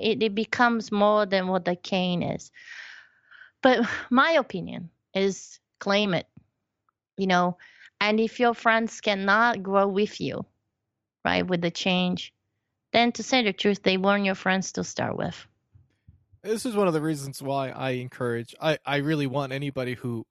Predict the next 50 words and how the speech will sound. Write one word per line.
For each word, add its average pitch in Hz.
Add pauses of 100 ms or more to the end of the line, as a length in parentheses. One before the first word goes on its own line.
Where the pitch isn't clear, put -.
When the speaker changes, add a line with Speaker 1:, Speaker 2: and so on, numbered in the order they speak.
Speaker 2:
who 131
is 117
in 120
the 113
point 120
where 110
a 107
cane, 113
white 127
cane 110
will, 101
will 123
be 110
a 104
benefit 110
to -
get 113
them 104
out 110
there. 117
'Cause 123
the 139
more 151
canes 139
we 139
get 131
out 127
there, 123
the 117
more 123 (400)
awareness 123
that 117
people 120
have, 113
the 120
more 123
interactions 113
people 110
have 107
with -
people 113
with 107
canes, 110 (340)
the 123
less, 127
the 143
more 160
we 147
can 131
kinda, 123